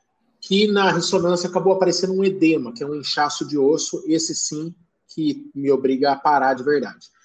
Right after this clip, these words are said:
Mas acaba que foi bom pro, pra tendinopatia também, né, mestre Lu? Talvez, se eu tivesse feito o tratamento de toque parado, tivesse surtido um efeito diferente, enfim. Acabou que vai ser bom pros dois.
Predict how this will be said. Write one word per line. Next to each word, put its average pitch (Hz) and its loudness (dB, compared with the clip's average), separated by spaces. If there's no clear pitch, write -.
Mas 185 4
acaba 226 4
que 202 4
foi 196 4
bom 190 6
pro, 175 4
pra 165 0
tendinopatia 165 0
também, 165 0
né, 143 -2
mestre 120 -6
Lu? 110 -4
Talvez, 190 4
se 175 -2
eu 151 0
tivesse 156 -2
feito 147 0
o 147 -6
tratamento 151 0
de 139 -4
toque - -2
parado, 202 4
tivesse 165 0
surtido 151 -2
um 147 -2
efeito 139 -6
diferente, 131 -2
enfim. 143 -8
Acabou 190 0
que 233 -4
vai 226 4
ser 202 0
bom 180 2
pros 190 2
dois. - -10